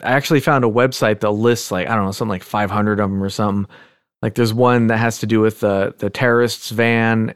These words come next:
in, uh, Back to the Future. Um,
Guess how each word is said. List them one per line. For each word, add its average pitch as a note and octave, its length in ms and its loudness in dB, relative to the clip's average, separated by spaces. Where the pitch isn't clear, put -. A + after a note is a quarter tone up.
in, F#2 560 -4
uh, F#2+ 160 -2
Back G#2 240 0
to - 80 -6
the F2 100 -4
Future. E3+ 720 2
Um, F#2+ 580 -4